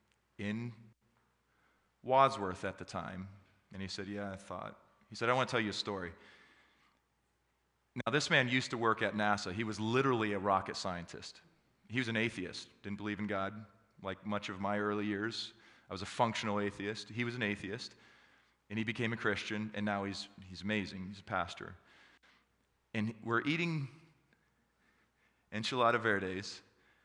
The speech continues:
and he's like, "I want to tell you a story." He said, "At nasa, there's some brilliant thinkers. There's some scientists that do some pretty amazing things, and, um,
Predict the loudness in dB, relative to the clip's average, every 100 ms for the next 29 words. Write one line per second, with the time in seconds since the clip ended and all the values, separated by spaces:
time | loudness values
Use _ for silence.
0 | _ _ _ -4 0 0 2 2 2 0
1 | 0 2 0 0 0 0 0 -2 -2 0
2 | 0 -2 -6 0 2 6 4 4 0 0
3 | 0 -2 0 0 0 -2 -4 -4 -8 -6
4 | -6 -6 0 0 0 -2 -6 -6 -6 -6
5 | -6 -8 -6 -4 -4 -4 -4 -4 0 0
6 | 0 -4 -6 -8 -10 -16 -20 -20 -10 -4
7 | -2 -2